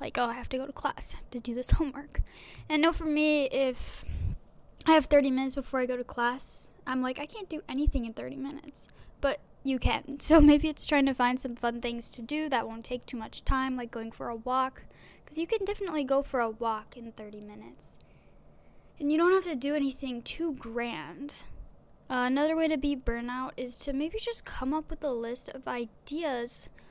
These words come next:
um, which kinda big-, piggybacks on to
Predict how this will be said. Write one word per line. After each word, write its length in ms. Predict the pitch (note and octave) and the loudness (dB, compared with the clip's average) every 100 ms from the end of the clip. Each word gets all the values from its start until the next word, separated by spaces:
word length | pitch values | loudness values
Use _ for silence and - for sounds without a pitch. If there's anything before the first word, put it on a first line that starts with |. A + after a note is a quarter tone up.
| - - - | -20 -14 -4
um, 440 | B3 A#3+ A#3+ - | -2 -2 -6 -8
which 200 | C#4 C#4 | -6 0
kinda 180 | F#4 F#4+ | 2 4
big-, 280 | D#4 C#4+ C4+ - | 2 0 -2 10
piggybacks 720 | - D#4 D4+ B3 A3+ - - - | 10 12 6 6 4 2 0 2
on 520 | A#3 A3+ A3+ A#3+ B3+ - - | 0 0 -4 -8 -8 -8 2
to 640 | - B3 A#3+ A#3 A#3 | 2 2 0 0 -4